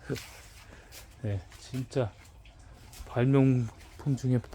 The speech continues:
큰 발명품이에요. 자, 이제 물보라를 익히고 미꾸라지들이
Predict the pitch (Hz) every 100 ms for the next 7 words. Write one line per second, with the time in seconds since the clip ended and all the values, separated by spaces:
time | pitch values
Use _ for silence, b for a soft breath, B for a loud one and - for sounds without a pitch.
0 | - - 180 139 - 120 120 113 123 113
1 | 104 101 - B B B B B B -
2 | - 101 90 95 107 104 123 135 135 135
3 | 127 117 110 - 117 123 147 202 202 -
4 | - - - - - - - - - -
5 | - - - 120 131 123 113 117 127 170